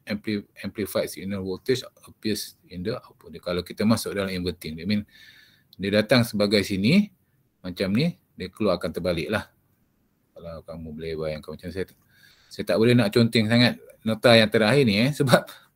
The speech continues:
nota ni dalam bentuk, apa ke nama, PowerPoint, eh. Saya tak, <laughs> tak, tak convert dia kepada P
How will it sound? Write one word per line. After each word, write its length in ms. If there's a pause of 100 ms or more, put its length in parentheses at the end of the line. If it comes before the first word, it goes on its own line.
(100)
nota 320
ni 140
dalam 260
bentuk, 840 (960)
apa 240
ke 160
nama, 400 (400)
PowerPoint, 600
eh. 160
Saya 280
tak, 200
<laughs> 1400
tak, 160 (160)
tak 200
convert 440
dia 160
kepada 720
P 40